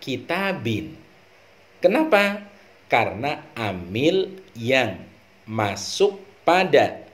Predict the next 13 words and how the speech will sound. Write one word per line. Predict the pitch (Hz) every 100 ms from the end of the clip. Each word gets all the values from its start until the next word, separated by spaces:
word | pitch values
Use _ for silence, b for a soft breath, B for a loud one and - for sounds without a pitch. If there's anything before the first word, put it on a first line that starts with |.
| _ _ _ _ _ _ _ _ _ -
kalimat | 135 151 214 180 113 - - -
kitabun | 120 117 151 180 170 170 226 240 - - -
adalah | 131 123 107 110 156 196 - - _ _ _ _ _ _ -
isim | 104 - - 160 165 175 - - -
yang | 101 135 151 170 - - -
mendomah, | 107 104 131 151 151 147 117 117 113 104 101 107 98 - - - - _ - _ -
atau | 87 - - -
istilahnya | 101 104 95 104 127
dengan | 104 117 151 190 B B B -
isim | 92 - 135 123
yang | 135 156 165 - 101
merofa. | 104 131 151 147 123 95 92 - 90 87 - _ _ _ _ _ _ _ _ _ _ _ _ _ _ _ _ -
Kitabun | 98 - 131 160 170 185 247 262